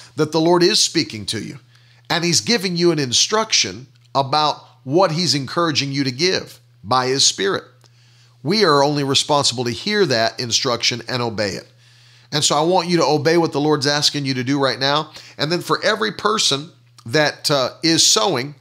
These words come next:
this month, a hundred dollars or more, we're gonna send you this book, phenomenal book on the end times,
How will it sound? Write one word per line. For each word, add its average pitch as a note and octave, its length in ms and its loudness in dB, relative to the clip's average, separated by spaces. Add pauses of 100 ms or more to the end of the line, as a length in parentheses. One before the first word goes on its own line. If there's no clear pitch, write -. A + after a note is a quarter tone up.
(500)
this F3+ 240 2
month, E3+ 240 0
a C3 40 0
hundred E3 220 0
dollars D#3 320 2
or D#3 40 -2
more, E3+ 200 2
we're F3+ 80 2
gonna D#3+ 160 0
send E3+ 300 0
you D3+ 100 2
this D#3 180 0
book, D3+ 300 -2
phenomenal E3 1000 0
book C#3+ 560 -2 (520)
on D3 180 0
the C#3 140 0
end C3 180 -2
times, A#2+ 480 -4